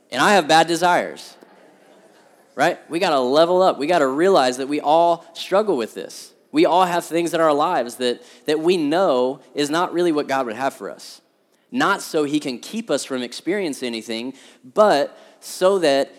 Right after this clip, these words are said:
he can help us experience real peace, real joy, real freedom. We think so many of these desires are going to bring us to that place of joy, but they end up leaving us even further than we started.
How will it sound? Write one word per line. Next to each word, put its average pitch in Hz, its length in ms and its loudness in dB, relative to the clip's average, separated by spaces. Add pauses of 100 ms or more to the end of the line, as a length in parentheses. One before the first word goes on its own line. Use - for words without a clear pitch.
(140)
he 185 200 -6
can 139 340 -6 (220)
help 196 220 -4
us 175 160 -2
experience 165 800 -4
real 160 300 0
peace, - 520 -18
real 208 220 2
joy, 101 420 -10
real 185 200 0
freedom. 117 380 -10 (640)
We 156 140 0
think 190 360 -4
so 180 300 -4
many 185 260 -2
of 139 140 -2
these 156 240 0
desires 127 840 -6
are 120 120 -6
going 131 240 -6
to 123 160 -8
bring 131 380 -6
us 135 160 -6
to 127 120 -6
that 123 180 -4
place 131 260 -6
of 107 140 -10
joy, 107 540 -6 (260)
but 117 140 -8
they 123 140 -8
end 160 260 -8
up 139 120 -2
leaving 147 300 -4
us 117 180 -10 (200)
even 143 280 -2
further 143 400 -4
than 113 140 -8
we 110 80 -8
started. 143 460 -8